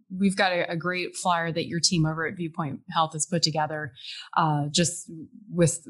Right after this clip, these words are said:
with some of those key facts that you were just telling us right now. So we can definitely share that along with, um, our, our video today with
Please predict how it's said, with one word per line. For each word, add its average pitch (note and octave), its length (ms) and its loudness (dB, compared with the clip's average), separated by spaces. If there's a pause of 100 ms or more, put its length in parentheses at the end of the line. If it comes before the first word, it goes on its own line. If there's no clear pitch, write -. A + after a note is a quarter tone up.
(160)
with F3+ 160 2
some G3 140 6
of F3+ 80 6
those E3 160 4
key F#3 200 0
facts D#3 420 -2
that D#3 100 0
you D#3+ 160 0
were D3+ 160 -4
just - 340 -2 (540)
telling D#3+ 320 4
us D3+ 180 -2
right D#3+ 160 -4
now. D#3 220 -4
So D#3 160 -6
we D3+ 100 -4
can E3+ 120 -4
definitely D#3 380 -4 (340)
share F#3 320 4
that E3 260 0
along E3 340 -2
with, D#3+ 300 -6 (140)
um, E3 560 0
our, D#3+ 240 -2
our D#3+ 160 -4
video D#3+ 360 -4
today D3+ 540 -2
with - 180 -10